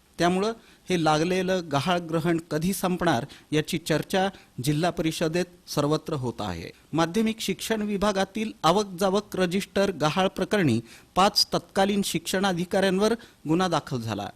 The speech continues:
त्यानंतर त्यांच्यावर कोणतीही ठोस कारवाई झाली नाही. हे प्रकरण ताजं असतानाच आता खाजगी शिक्षण विभागातील वैयक्तिक मान्यता रजिस्टर गहाळ प्रकरणी एका सेवानिवृत्त लिपिकावर गुन्हा दाखल करण्यात आला आहे.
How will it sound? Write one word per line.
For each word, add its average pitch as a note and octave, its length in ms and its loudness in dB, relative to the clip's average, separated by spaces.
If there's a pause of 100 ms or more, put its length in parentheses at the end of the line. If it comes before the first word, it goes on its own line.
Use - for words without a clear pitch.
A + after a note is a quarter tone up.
(400)
त्यानंतर G3+ 420 2
त्यांच्यावर G3 480 0
कोणतीही F3+ 560 0 (120)
ठोस G3 240 -2
कारवाई F3+ 380 0
झाली C#3+ 280 0
नाही. G2+ 320 0 (360)
हे G#3+ 80 6
प्रकरण G3+ 480 0 (100)
ताजं E3+ 240 4
असतानाच F#3 580 2 (240)
आता D#3 200 0 (120)
खाजगी D#3+ 420 0
शिक्षण G#3+ 400 -2
विभागातील F#3+ 640 2 (340)
वैयक्तिक G#3 680 0
मान्यता F3+ 520 0
रजिस्टर F3+ 560 -2
गहाळ E3 320 0
प्रकरणी E3 500 0 (260)
एका E3 280 0
सेवानिवृत्त F3 840 0 (100)
लिपिकावर F3 540 0
गुन्हा D3+ 280 0
दाखल D3+ 300 -4
करण्यात D3+ 520 -4
आला A#2 140 0
आहे. F2+ 260 -4